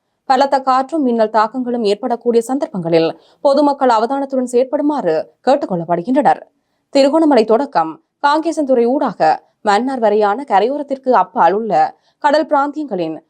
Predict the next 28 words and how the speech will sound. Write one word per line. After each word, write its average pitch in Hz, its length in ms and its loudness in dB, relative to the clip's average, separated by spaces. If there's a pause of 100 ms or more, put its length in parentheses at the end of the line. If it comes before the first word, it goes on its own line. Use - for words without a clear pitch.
(100)
பல 214 280 2
இடங்களில் 208 440 -2
மழை 240 300 0
அல்லது 175 480 -6 (140)
இடியுடன் 311 340 4
கூடிய 233 260 0
மழை 233 240 0
பெய்யக்கூடும். 180 500 -4 (300)
நாட்டை 202 360 0
சூழ 208 360 0
உள்ள 233 220 -2
ஏனைய 208 380 0
கடல் 196 260 0
பிராந்தியங்களின் 196 760 -2 (240)
பல 233 240 2
இடங்களில் 202 600 -4 (140)
பிற்பகல் 285 420 0
அல்லது 254 300 2
இரவு 277 240 0
வேளைகளில் 208 600 -2 (200)
மழை 269 320 4
அல்லது 269 320 0
இடியுடன் 285 280 -4
கூடிய 226 260 -2
மழை 214 220 2
பெய்யக்கூடும். 196 580 -4 (300)
கடல் 202 260 4
பிராந்தியங்களில் 214 760 -2